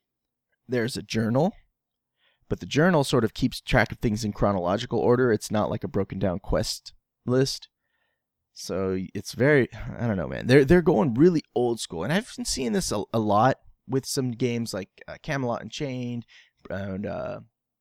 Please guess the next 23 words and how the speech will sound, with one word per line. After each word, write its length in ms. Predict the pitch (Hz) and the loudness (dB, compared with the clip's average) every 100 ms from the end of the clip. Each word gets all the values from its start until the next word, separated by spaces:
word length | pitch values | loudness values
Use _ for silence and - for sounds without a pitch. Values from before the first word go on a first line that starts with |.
| _ _ _ _ _ _ | _ _ _ _ _ _
what's 220 | - 113 - | -16 -14 -10
the 100 | 104 | -8
other 120 | 90 | -8
one? 160 | 82 | -12
Is 140 | 57 - | -14 -18
it 80 | - | -18
Prometheus? 1200 | - 113 196 - 330 339 339 - _ _ _ _ _ _ _ _ - | -14 -12 -14 -14 -14 -14 -16 -20 _ _ _ _ _ _ _ _ -20
Uh, 380 | 57 - - - | -18 -16 -16 -16
this 120 | - | -16
is 40 | |
the 80 | 139 | -12
one 260 | 151 151 151 | -10 -10 -6
that's, 560 | 147 135 - - - _ _ _ _ | -6 -6 -12 -20 -20 _ _ _ _
it 60 | 139 | -12
might 140 | 170 | -12
be 60 | 139 _ | -14 _
Prometheus. 340 | 98 110 - - - - _ | -12 -12 -14 -20 -20 -20 _
It's 100 | - | -10
the 80 | 135 | -6
one 180 | 160 156 | -4 -2
that's 240 | 135 - | -4 -6
from, 400 | - 117 104 95 | -8 -6 -6 -6
um, 420 | 87 80 73 95 | -6 -6 -8 -12